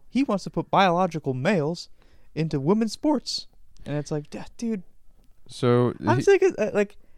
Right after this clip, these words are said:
Speaker 2: how old is he?
Speaker 1: why is that so connected to working families? I just wanna see one working dad be like, "Houston, I'm gonna be honest with you. I don't care about women's sports.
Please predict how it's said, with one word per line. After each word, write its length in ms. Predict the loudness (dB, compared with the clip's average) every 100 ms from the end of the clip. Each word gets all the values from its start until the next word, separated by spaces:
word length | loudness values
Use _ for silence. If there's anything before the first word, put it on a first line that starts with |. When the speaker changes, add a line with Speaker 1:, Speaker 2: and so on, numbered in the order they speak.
| -20 -8
Speaker 2:
how 180 | -2
old 280 | 2 4 4
is 140 | 0 -2
he? 120 | -2
Speaker 1:
why 200 | 0 -2
is 120 | -2
that 140 | -4
so 120 | -2 -4
connected 400 | -4 -4 -4 -4
to 60 |
working 420 | -4 -2 -4 -4 -6
families? 720 | -4 -4 -4 -8 -10 -12 -14 -18 -20 -20 -4
I 100 | 0
just 120 | 0 2
wanna 140 | -2
see 180 | 0 -4
one 340 | 0 0 0
working 280 | 0 -2 -2
dad 200 | -4 -4
be 60 | -4
like, 140 | -6 -8 -20 -20 -20 -20 -20 -20 -20 -20 -20 -20 -20 -20 -20 -20 4
"Houston, 340 | 8 8 6
I'm 80 | 2
gonna 100 | 0
be 140 | 0
honest 320 | -4 -6 -10 -10
with 100 | -10
you. 180 | -10 -12 -14 -16 -12
I 120 | -2 2
don't 160 | 2
care 160 | 2 0
about 240 | 2 0
women's 260 | -2 -6 -8
sports. 520 | -8 -8 -8 -12 -16